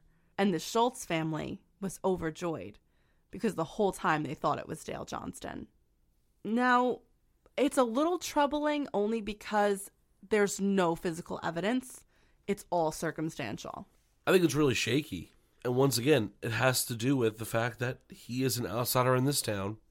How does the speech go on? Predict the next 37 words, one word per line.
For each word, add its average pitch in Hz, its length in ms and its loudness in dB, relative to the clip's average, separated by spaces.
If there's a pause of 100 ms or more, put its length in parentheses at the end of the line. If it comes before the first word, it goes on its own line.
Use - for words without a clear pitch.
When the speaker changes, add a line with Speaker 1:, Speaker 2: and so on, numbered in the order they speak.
(400)
Speaker 2:
and 127 140 2
he 135 60 2
doesn't 147 240 0
have 147 120 0
a 135 60 -2
good 120 140 -4
name 123 220 2
for 127 140 -6
himself. 95 600 -6 (100)
Speaker 1:
Yeah. - 300 -12
Speaker 2:
And 151 120 0
he's 165 100 4
a 165 60 0
little 165 180 2
weird. 135 320 2 (460)
Speaker 1:
And 269 160 2
he 269 180 0
also, 269 480 0
again, 208 580 -2 (380)
ugh, 175 240 -4 (220)
it's - 180 -14
hard 170 220 -4
to 151 80 -8
say. - 240 -12
I, 170 180 -2 (160)
it, 190 160 -4 (300)
I 202 60 0
wanna 208 180 0
put 208 140 -4
it 175 100 -4
the 175 80 -4
right 160 160 -2
way 160 200 -4
'cause - 140 -12
I 196 60 0
don't 196 120 0
want 190 220 0